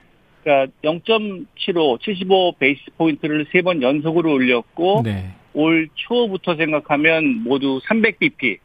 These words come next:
Speaker 2: 어.
Speaker 1: 그러니까 쓰리 퍼센티지 포인트를 올렸거든요.
Speaker 2: 예.
Speaker 1: 제로 금리에서 지금은 삼에서 삼점이오 퍼센트 사이까지
Speaker 2: 그렇죠.
Speaker 1: 올렸고,
Speaker 2: 네.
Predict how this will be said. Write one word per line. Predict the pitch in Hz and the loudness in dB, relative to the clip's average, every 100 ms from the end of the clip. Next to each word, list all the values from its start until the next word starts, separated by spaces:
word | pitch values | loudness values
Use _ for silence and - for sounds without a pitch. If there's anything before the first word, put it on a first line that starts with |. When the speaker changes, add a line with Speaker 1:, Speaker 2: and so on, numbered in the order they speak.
| - | -6
Speaker 2:
어. | 120 | -2
Speaker 1:
그러니까 | 104 120 80 | -2 -2 -4
쓰리 | 208 202 196 170 - _ _ _ _ _ - | -4 0 2 0 -2 _ _ _ _ _ -2
퍼센티지 | 180 190 170 175 | 0 -2 -6 -10
포인트를 | 175 196 175 208 | -6 -4 -2 0
올렸거든요. | 139 127 123 117 98 139 | 2 0 0 -4 -2 0
Speaker 2:
예. | 120 | 2
Speaker 1:
제로 | 135 175 | 2 2
금리에서 | 165 151 151 131 170 226 254 _ _ _ _ _ | 0 0 2 2 2 -2 -2 _ _ _ _ _
지금은 | 147 143 156 214 214 - | -8 -6 -4 -4 -4 -2
삼에서 | 196 196 170 | 0 0 0
삼점이오 | 160 180 165 185 175 135 156 160 | -6 -6 -2 -2 -2 -2 0 0
퍼센트 | 156 170 151 139 156 | -2 -6 -8 -8 -2
사이까지 | 156 147 143 131 151 | -2 0 -2 -2 2
Speaker 2:
그렇죠. | 151 127 | 2 4
Speaker 1:
올렸고, | 127 117 - 202 156 | 2 -2 0 0 0
Speaker 2:
네. | 110 | -2